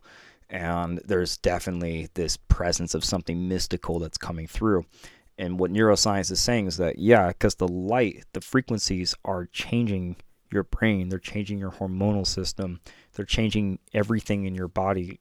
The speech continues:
In this case, you know, if it's in the wrong direction, it can alter your pancreas. So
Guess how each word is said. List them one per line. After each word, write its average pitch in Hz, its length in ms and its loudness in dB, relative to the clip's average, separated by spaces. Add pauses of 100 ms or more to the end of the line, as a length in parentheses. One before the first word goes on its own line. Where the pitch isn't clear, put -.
(220)
In 104 140 -14
this 107 180 -4
case, - 440 -6 (340)
you - 160 -12
know, 95 280 -6
if - 140 -4
it's - 160 0
in 107 80 -6
the 98 100 -2
wrong 120 320 4
direction, 98 380 2
it 98 60 0
can 101 100 -2
alter 110 300 2
your 90 140 0
pancreas. 95 640 0 (560)
So 117 320 6